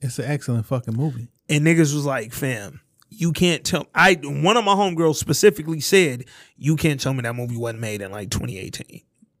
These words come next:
Speaker 1: Like, it's, it's before.
Speaker 2: It's so far ahead of its time.
Speaker 1: Or the time has stood still so long that it's relevant in both. You know
Speaker 2: Talk
Speaker 1: what I'm saying?
Speaker 2: about it.
Speaker 1: 'Cause it was
Speaker 2: Talk
Speaker 1: clearly
Speaker 2: about it.
Speaker 1: relevant then 'cause they made it then. But, like,
Speaker 2: Yeah.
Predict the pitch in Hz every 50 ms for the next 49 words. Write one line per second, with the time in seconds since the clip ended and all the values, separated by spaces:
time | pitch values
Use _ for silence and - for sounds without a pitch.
0 | _ - 143 139 135 143 131 - - 147 131 - - - - 139 127 113 123 127
1 | 123 123 147 - 180 180 - - - - - 247 240 233 185 - - 214 196 180
2 | 170 175 170 165 156 151 139 - - - 165 135 120 101 82 - - 185 226 233
3 | 185 151 139 139 139 123 - - _ _ _ _ _ _ _ _ _ _ 123 110
4 | - - 156 156 151 139 131 123 113 - - 147 135 117 - - 151 156 143 131
5 | 117 - 123 117 131 143 143 135 123 120 123 123 120 113 - 135 143 143 143 -
6 | - - - - 113 113 - 131 131 120 - - - - - _ _ _ _ -
7 | - 1077 1077 1077 1077 1077 1077 1077 1077 1077 1077 1077 1047 1017 932 855 855 - 131 147
8 | 165 175 175 170 151 160 180 175 135 131 120 107 104 - - - 143 139 160 160
9 | 147 - - 208 226 220 190 165 139 143 127 120 113 107 98 - _ _ _ _
10 | _ _ _ _ - 131 147 160 160 143 143 135 120 139 175 175 160 143 - 139
11 | 123 131 123 123 156 170 165 131 110 107 117 110 110 113 113 113 127 120 117 123
12 | 131 131 127 117 101